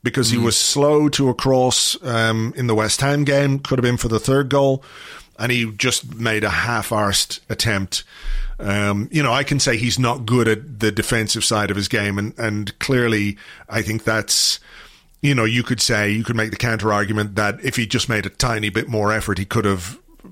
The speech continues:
Speaker 1: prevented that cross or made it, uh, much less effective of a cross. But, you know, that idea then that, that Aubameyang is this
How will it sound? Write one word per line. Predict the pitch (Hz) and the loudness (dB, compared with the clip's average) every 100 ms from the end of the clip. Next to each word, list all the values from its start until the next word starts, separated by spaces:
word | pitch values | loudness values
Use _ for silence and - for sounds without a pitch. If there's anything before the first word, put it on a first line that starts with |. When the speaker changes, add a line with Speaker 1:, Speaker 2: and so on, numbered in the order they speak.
| 160 | -8
Speaker 1:
prevented | - 113 110 104 110 | -2 0 0 0 0
that | 107 - | -2 -2
cross | 123 107 104 110 | 0 2 2 0
or | |
made | 104 104 104 | 0 0 0
it, | 101 - | -2 -4
uh, | 101 104 | -4 -4
much | 104 107 110 - | -6 -6 -4 -2
less | 107 101 | -2 -2
effective | 107 - 120 - 98 90 - 113 | -2 -2 -4 -4 -8 -8 -12 -8
of | 101 | -8
a | 98 | -6
cross. | 113 95 92 - - - - | -4 -4 -4 -12 -16 -12 -2
But, | 139 151 | -2 0
you | 156 | 0
know, | 131 | 2
that | 143 147 | 2 2
idea | 139 127 139 147 131 | 2 2 2 4 2
then | 127 123 120 135 - _ 139 | 2 2 2 0 -6 _ -8
that, | 131 120 117 - | -2 0 0 -2
that | 120 120 135 _ _ - | -2 -2 -6 _ _ -4
Aubameyang | 120 120 139 135 123 123 123 | -2 0 2 2 2 2 2
is | 123 120 113 - - - - - - - - _ - - | 2 2 0 -2 -4 -12 -20 -16 -14 -14 -16 _ -20 -12
this | 113 131 - - | -2 0 0 0